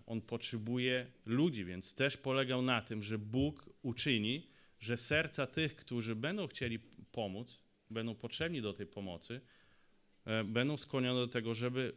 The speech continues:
poświęcić też swój czas, swoje siły, środki, żeby, żeby to robić.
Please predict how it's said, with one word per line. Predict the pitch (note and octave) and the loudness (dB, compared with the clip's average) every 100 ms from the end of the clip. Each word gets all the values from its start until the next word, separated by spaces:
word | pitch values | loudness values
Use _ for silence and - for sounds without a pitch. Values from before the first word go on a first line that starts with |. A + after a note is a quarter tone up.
| - | -4
poświęcić | C#3 - G3 G3+ G2+ - | -4 0 0 0 -4 -4
też | G2 | -6
swój | - G#2 | -6 -8
czas, | - G#2 A2 - - | -4 -4 -4 -8 -20
swoje | - - G2 F2+ | -20 -10 -8 -6
siły, | A#2 G#2 G#2+ G2+ | -4 -2 -2 -4
środki, | - A2 G2 - A2+ | -6 -4 -4 -4 -6
żeby, | G#2 G2+ G#2 A2+ | -4 -2 -4 -4
żeby | G#2 F#2+ G2 | -6 -6 -4
to | A#2 | 0
robić. | C3 F2+ | 0 0